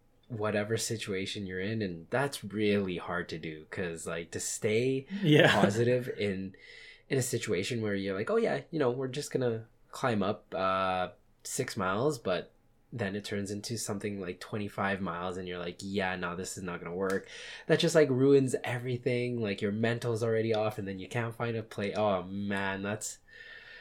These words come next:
Speaker 1: that's, that's hard. That's really hard.
Speaker 2: Yeah, I think it's, I think it's easy to kinda sink back into, like, you know, thinking about something negatively,
Speaker 1: Mm-hmm.
Speaker 2: and,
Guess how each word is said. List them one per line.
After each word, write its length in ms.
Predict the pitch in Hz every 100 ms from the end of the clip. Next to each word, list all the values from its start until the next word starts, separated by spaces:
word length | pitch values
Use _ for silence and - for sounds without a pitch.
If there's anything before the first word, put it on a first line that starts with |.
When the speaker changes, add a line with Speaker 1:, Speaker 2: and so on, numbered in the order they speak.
| - - - -
Speaker 1:
that's, 180 | 117 117 - - -
that's 200 | 107 110
hard. 380 | - 101 92 85 - _ _ _ -
That's 220 | 101 -
really 360 | 92 92 90 87
hard. 140 | 151
Speaker 2:
Yeah, 120 | 156
I 20 | 151
think 180 | 233
it's, 340 | 247 - - - _ -
I 60 | -
think 120 | 262
it's 120 | 233
easy 220 | 151 156 147
to 80 | 131
kinda 540 | 135 127 120 120 - - _ _
sink 340 | - - 143 127
back 300 | 123 120 131
into, 200 | 120 120
like, 380 | 110 110 - - - - - - _ _
you 120 | 165
know, 540 | 147 131 120 117 127 170
thinking 160 | 151 139
about 160 | 131
something 240 | 127 127 117
negatively, 720 | 113 117 123 120 123 123 120
Speaker 1:
Mm-hmm. 80 | 113
Speaker 2:
and, 300 | 107 110